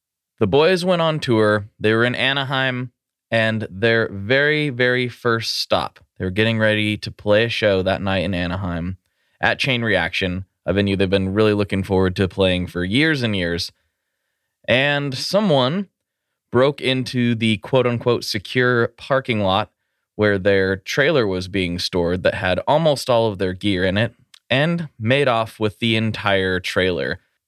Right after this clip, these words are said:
So not only are they out of almost all of their gear, including the drum set, the in-ears and all that stuff, they are also out all the merch that they paid for, had made,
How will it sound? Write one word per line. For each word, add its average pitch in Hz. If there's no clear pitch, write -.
So 123
not 160
only 143
are 120
they 113
out 110
of 101
almost 160
all 98
of 90
their 87
gear, 95
including 110
the 98
drum 98
set, 92
the -
in-ears 92
and 85
all 87
that 90
stuff, 90
they 151
are 139
also 131
out 110
all 127
the 135
merch -
that 110
they 104
paid 113
for, 104
had 107
made, 95